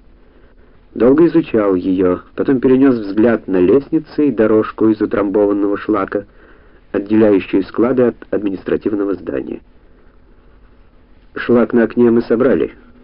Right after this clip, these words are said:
доложил поручик. "Невооружённым глазом видно, что он с этой дорожки". "Лестницу повесили на место, выходит,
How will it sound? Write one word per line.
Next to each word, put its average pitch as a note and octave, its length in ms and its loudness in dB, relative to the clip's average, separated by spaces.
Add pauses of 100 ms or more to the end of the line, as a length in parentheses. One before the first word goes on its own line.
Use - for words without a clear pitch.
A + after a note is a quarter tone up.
(200)
доложил F2 440 0
поручик. F2+ 520 -4 (920)
"Невооружённым A#2 680 2
глазом A2 440 2
видно, F2+ 360 0
что - 200 -4
он D#2 140 -4
с - 60 -20
этой D2 200 0
дорожки". F2 500 -4 (2000)
"Лестницу A#2 580 2
повесили A2+ 500 4
на A2+ 100 4
место, A#2+ 380 0
выходит, F2 420 -2